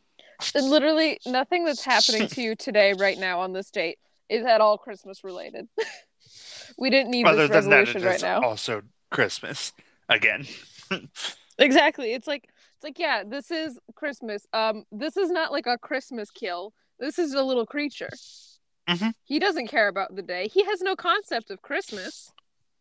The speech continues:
Speaker 2: <laughs> As far as we know. <laughs>
Speaker 1: They're just gonna go see the movies.
Speaker 2: It's so funny.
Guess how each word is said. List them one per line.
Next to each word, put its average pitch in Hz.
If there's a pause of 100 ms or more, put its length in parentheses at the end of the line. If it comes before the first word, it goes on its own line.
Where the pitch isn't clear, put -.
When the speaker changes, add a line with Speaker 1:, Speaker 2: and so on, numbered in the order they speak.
Speaker 2:
<laughs> -
As 131
far 147
as 104
we 104
know. 92 (1500)
<laughs> 233 (840)
Speaker 1:
They're 349
just 403
gonna 381
go 349
see 349
the 302
movies. 330 (1800)
Speaker 2:
It's -
so 110
funny. 92